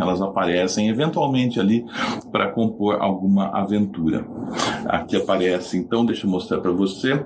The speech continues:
a primeira vez em que essas garotinhas deram as caras num gibi. Foi numa história chamada Cara ou Coroa, em que o Pato Donald conhece um guru muito louco que fala que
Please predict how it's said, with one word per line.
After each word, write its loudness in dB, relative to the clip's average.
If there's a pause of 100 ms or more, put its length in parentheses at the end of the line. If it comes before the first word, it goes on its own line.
(680)
a 2
primeira 2
vez 0 (640)
em 2
que 0
essas -2
garotinhas 0
deram 0
as -2
caras 0
num 4
gibi. 0 (760)
Foi 0
numa 2
história 0
chamada 0
Cara 0
ou 2
Coroa, 2 (140)
em 2
que -2
o -4
Pato -2
Donald 0 (360)
conhece 0
um 4
guru 2
muito 4
louco 2
que -2
fala 0
que -2